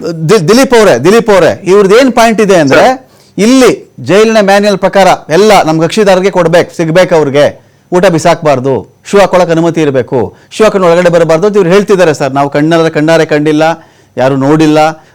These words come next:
Speaker 1: ಅದಕ್ಕೆ ವಿಡಿಯೋ ಪ್ರೂಫೋ, ಫೋ-, ಫೋಟೋ ಪ್ರೂಫೋ ಕೊಡೋದು ನಮ್ಮ ಹತ್ರ ಇಲ್ಲ. ಅವ್ರ ವಾದವನ್ನು ಮಾತ್ರ ನಾನು ಹೇಳ್ತಾ ಇದ್ದೀನಿ. ಜೈಲ್ ಅಂದ ತಕ್ಷಣ ನಾನು ಹೊರಗಡೆ ನನ್ನ ಜೀವನ ಹೇಗಿತ್ತೋ ಹೆಚ್ಚು ಕಡಿಮೆ ಅದಕ್ಕೆ ಈಕ್ವಲ್ ಆಗಾದ್ರೂ ಇರಬೇಕು,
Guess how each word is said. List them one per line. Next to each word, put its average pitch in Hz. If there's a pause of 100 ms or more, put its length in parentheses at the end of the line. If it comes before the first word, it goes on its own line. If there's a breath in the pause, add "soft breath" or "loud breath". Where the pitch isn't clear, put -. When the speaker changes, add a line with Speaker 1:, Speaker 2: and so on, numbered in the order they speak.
Speaker 1:
ಅದಕ್ಕೆ 123
ವಿಡಿಯೋ 151
ಪ್ರೂಫೋ, 156
ಫೋ-, 135
ಫೋಟೋ 156
ಪ್ರೂಫೋ 143
ಕೊಡೋದು 143
ನಮ್ಮ 131
ಹತ್ರ 131
ಇಲ್ಲ. 139
ಅವ್ರ 123
ವಾದವನ್ನು 185
ಮಾತ್ರ 151
ನಾನು 147
ಹೇಳ್ತಾ 127
ಇದ್ದೀನಿ. 117 (340 loud breath)
ಜೈಲ್ 233
ಅಂದ 185
ತಕ್ಷಣ 170
ನಾನು 170
ಹೊರಗಡೆ 180
ನನ್ನ 151
ಜೀವನ 165
ಹೇಗಿತ್ತೋ 143 (220 loud breath)
ಹೆಚ್ಚು 233
ಕಡಿಮೆ 165 (240 soft breath)
ಅದಕ್ಕೆ 143
ಈಕ್ವಲ್ 220
ಆಗಾದ್ರೂ 196
ಇರಬೇಕು, 170